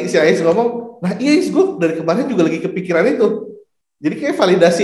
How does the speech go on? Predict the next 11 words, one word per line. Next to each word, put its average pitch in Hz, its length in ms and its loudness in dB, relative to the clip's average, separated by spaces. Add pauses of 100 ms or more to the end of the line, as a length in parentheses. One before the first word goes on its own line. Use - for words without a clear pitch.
intuisi 175 400 2
gua, 285 140 0
intuisi 180 340 0
Ais. 175 600 -2 (1080)
Nah, 151 200 2 (920)
ha-, 214 180 -14 (120)
hampir 233 240 0
semua. 220 340 0
Kita - 400 -2
waktu 165 220 2
itu - 20 -4